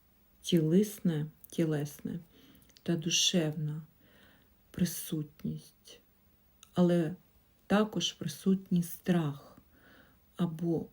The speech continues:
сумнів, який не дає цій людині повністю вам довіритись або розкритись. Це класичний такий,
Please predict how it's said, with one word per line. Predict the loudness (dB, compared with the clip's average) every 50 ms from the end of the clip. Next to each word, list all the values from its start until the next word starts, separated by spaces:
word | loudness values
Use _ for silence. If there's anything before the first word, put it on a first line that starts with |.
| _
сумнів, | -18 -16 -14 -6 0 2 6 6 8 6 6 4 0 -4 -6 -10 -18 -20 -20 -20 _ _ _ _ _ _ _ _ _ _ _ _ _ _ _ _ _ _ 0
який | 0 0 2 2 0 0 2
не | 2 0 0
дає | 2 2 2 2 2 -2 -2 -2 -2
цій | -4 -6 -4 -2
людині | -2 -2 -2 2 4 6 6 6 6 4
повністю | 2 -2 -8 -6 -4 -2 2 4 4 4 4 2 -4 -12 -8 -6 -6 -6 -8 -10 -16 -20 -20 -20 _ -8
вам | -2 0 2 2 2 0 0
довіритись | -2 -2 -2 0 0 2 2 0 -2 -2 -8 -10 -10 -10 -14 -20 _ _ _ _ _ _ _ _
або | -4 0 2 2
розкритись. | 2 2 0 -2 -6 -6 -4 -4 -6 -6 -12 -16 -18 -18 -20 -20 _ _ _ _ _ _ _ _ _ _ _ _ _ _ _ _ _ _ _ _ _ _ _ _ _ _ _ _ _ _ _ _ _ _ _ _ _ _ -20 -20 -20 _ _ _
Це | 0 0 2
класичний | 4 2 2 2 2 -2 -4 -2 -2 -6 -6 -6 -8 -8
такий, | -8 -10 -12 -8 -6 -6 -6 -6